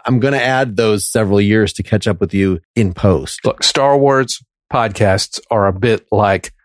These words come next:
Speaker 2: oxygen, barbecue, and sex. You never get enough. <laughs> You never get enough.
Speaker 1: I've never had two
Speaker 2: Thanks
Speaker 1: out
Speaker 2: for
Speaker 1: of three
Speaker 2: huh?
Speaker 1: of those things.
Speaker 2: Hmm?
Speaker 1: Uh, I've never had two out of three of those things. All right, let's, let's
Speaker 2: Okay.
Speaker 1: be done with
Speaker 2: <laughs>
Speaker 1: this.
Speaker 2: Yeah, awesome.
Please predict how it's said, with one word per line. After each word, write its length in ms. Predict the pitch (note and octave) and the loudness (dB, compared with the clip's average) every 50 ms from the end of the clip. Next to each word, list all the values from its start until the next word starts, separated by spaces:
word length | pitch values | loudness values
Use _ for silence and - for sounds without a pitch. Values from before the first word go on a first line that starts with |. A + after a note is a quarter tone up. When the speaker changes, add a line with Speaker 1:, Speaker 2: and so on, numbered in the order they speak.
| _ _ | _ _
Speaker 2:
oxygen, 760 | - A2 A2+ B2 - - C3 A#2+ A#2 B2+ A#2+ A2+ A#2 A2+ G#2+ _ _ _ _ _ - | -2 0 0 0 -2 -4 -4 -2 0 0 0 0 0 -2 -4 _ _ _ _ _ -10
barbecue, 800 | G2 G2+ A#2+ A#2+ A#2 G#2+ A#2 G#2+ - - A2 G#2+ G#2 G#2 G2+ G2+ F#2+ _ _ _ _ - | -4 -2 0 0 2 0 0 -2 0 0 2 2 2 2 0 -2 -4 _ _ _ _ -4
and 160 | G2 F#2+ F#2+ | -4 -2 -2
sex. 560 | - - G#2 E2 - - - - - - - _ _ _ _ - | -2 0 0 0 0 -2 -4 -6 -6 -8 -16 _ _ _ _ -2
You 120 | - C#3+ C#3+ | 0 0 2
never 240 | D3+ D#3+ D#3 D#3+ D#3 | 2 2 2 0 2
get 180 | D3+ D#3 D3+ | 2 0 0
enough. 500 | D3+ D3 D3+ B2 G#2 - - - - - _ | 0 0 0 0 -2 -4 -6 -6 -8 -12 _
<laughs> 40 | _ _ _ - | _ _ _ -4
You 140 | - A3+ - - | -2 -2 0 2
never 360 | G3+ G#3+ A#3 B3 F#3 - A#3 G3+ | 2 2 2 2 0 0 0 0
get 320 | D#3+ G3 A3 F#3+ F3+ - | 2 0 0 0 -2 -2
enough. 460 | G3+ F3+ D#3 - - - - - - _ _ _ _ _ _ _ _ _ _ _ | -2 -4 -4 -6 -8 -14 -20 -20 -20 _ _ _ _ _ _ _ _ _ _ _
Speaker 1:
I've 260 | - F2+ F#2+ F#2+ F2+ F#2 | -6 -4 -4 -4 -2 0
never 280 | G2+ A2 G2+ G#2+ F#2+ | -2 0 0 2 2
had 400 | G2+ A2 A2 G#2+ G2 F2+ F#2+ - _ _ - | 2 2 2 2 -2 -4 -6 -16 _ _ -2
two 60 | G#3+ | 0
Speaker 2:
Thanks 140 | B3+ B2+ A#2 | 2 2 2
Speaker 1:
out 60 | A2 | 2
Speaker 2:
for 80 | - - | 2 0
Speaker 1:
of 60 | - | 0
three 100 | - - | 0 2
Speaker 2:
huh? 100 | - - - | 2 2 2
Speaker 1:
of 40 | - | 2
those 200 | F#2 F2+ E2+ - | 0 -2 -2 -2
things. 440 | - F#2 F2 E2 D#2+ D#2+ - - _ _ _ - | -4 -4 -4 -4 -6 -10 -14 -18 _ _ _ 0
Speaker 2:
Hmm? 80 | E3 F#3 | 2 2
Speaker 1:
Uh, 260 | B3 D#4+ F#2 F2+ F#2 - _ _ _ _ _ _ _ _ _ _ _ - | 2 2 0 -2 -6 -8 _ _ _ _ _ _ _ _ _ _ _ -2
I've 60 | B2 C#3 | 0 2
never 180 | E3+ D#3 C#3+ | 2 2 2
had 160 | C3+ C3 A2+ | 2 0 0
two 180 | - - B2+ A#2 | 0 2 2 2
out 100 | A2 G#2 | 2 2
of 60 | F#2+ | 0
three 200 | - G#2 G#2 G2+ | 0 0 0 2
of 40 | F#2+ | 2
those 160 | F#2 E2+ - - | 0 -2 -4 -4
things. 380 | - F2 D#2+ E2+ E2 - - _ _ _ - - | -6 -6 -6 -6 -8 -12 -14 _ _ _ -6 -2
All 80 | D#3 | 0
right, 180 | D3+ A#2 A2 B2+ | 0 0 0 0
let's, 240 | D#3 D3+ - - - | 0 -2 -2 -2 -2
let's 80 | E3+ - - - | -2 -2 0 0
Speaker 2:
Okay. 140 | - C#3+ | 2 2
Speaker 1:
be 40 | B2+ | 2
done 160 | C3 A#2+ - | 2 2 0
with 80 | - G2+ | 0 -2
Speaker 2:
<laughs> 0 | |
Speaker 1:
this. 160 | - E3 - - | -2 -4 -2 -2
Speaker 2:
Yeah, 440 | A3+ A#3+ A3+ G#3+ G3+ F3+ D#3+ D#3+ C#3+ | 0 0 0 0 0 0 0 0 -2
awesome. 220 | B2 C3+ B2+ - | -2 -4 -6 -10